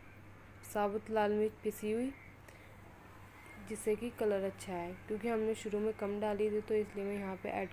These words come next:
कर रही हूँ। तो आप देख ही सकते हैं कितना अच्छा कलर आया हमारी कढ़ी में।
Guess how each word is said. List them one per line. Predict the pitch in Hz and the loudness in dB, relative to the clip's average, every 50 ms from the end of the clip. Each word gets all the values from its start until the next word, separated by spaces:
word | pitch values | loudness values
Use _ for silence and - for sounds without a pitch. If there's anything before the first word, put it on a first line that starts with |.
| - | -2
कर | - 196 190 | -2 -2 0
रही | 185 202 208 214 | 2 2 2 2
हूँ। | 220 233 - - - - - - - - - - - - | 2 0 -4 -10 -16 -16 -16 -16 -16 -16 -16 -12 -6 -2
तो | 208 | 0
आप | 208 208 185 180 | 2 2 2 2
देख | - 202 196 196 - | 2 2 2 4 2
ही | 226 | 0
सकते | 220 - 226 208 - - 220 | 0 0 -2 -4 -2 -2 0
हैं | 214 214 | 0 0
कितना | 208 - 226 214 - 220 226 226 220 | -2 -4 -6 -4 -2 -2 0 2 2
अच्छा | 220 214 214 - 220 | 0 0 -2 -4 -4
कलर | 202 - 214 208 208 208 202 | -2 0 0 2 2 2 2
आया | 208 202 202 208 208 | 2 2 0 0 0
हमारी | 208 202 202 196 202 | 0 0 0 0 0
कढ़ी | 202 - 208 202 196 202 202 | 0 0 0 2 2 2 2
में। | 202 214 220 | 0 -2 -4